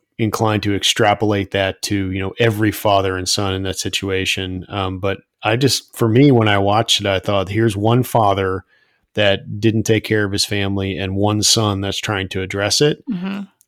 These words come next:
Speaker 1: Um, so I, I don't really have any feelings one way or another about that tweet. I think it was a tough conversation. Uh,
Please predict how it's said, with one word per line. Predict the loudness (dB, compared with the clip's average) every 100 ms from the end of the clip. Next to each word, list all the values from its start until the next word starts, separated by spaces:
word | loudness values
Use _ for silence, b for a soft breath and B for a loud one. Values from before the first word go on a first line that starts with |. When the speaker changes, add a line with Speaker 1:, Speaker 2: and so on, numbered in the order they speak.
| -2
Speaker 1:
Um, | 0 0 -4 0
so | 4 6
I, | 6 6
I |
don't | 4 6
really | 6 4
have | 4 2
any | 0 -2 _ _ 0
feelings | 2 2 2
one | 0
way | 0
or | 0
another | 0 0
about | -2 -2
that | -2 -4
tweet. | -2 0
I | 0
think | -2 -2 -4 -6 _ 2
it | 4
was | 4
a | 4
tough | 2 2
conversation. | 2 0 2 2 2 2 0 0 -4 -4
Uh, | -4 -4